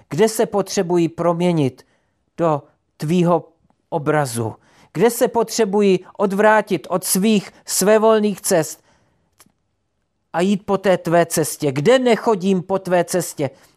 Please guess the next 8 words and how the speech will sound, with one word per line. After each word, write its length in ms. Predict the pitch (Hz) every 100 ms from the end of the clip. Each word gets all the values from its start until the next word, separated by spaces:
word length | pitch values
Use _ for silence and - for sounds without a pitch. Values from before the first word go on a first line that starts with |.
| -
Duchu 260 | 202 208 214
svatý, 420 | 196 190 190 175
mluv 360 | 156 190 226
ke 180 | - 160
mně." 320 | 151 117 117 - _ _ _ _ _ _ _ _ _ _ _ _ _ _ _ _ _ _ _ _ _ -
To 120 | 190
je 200 | 262 269 - _ _ -
podmínka 960 | 262 269 294 302 302 - 147 151 226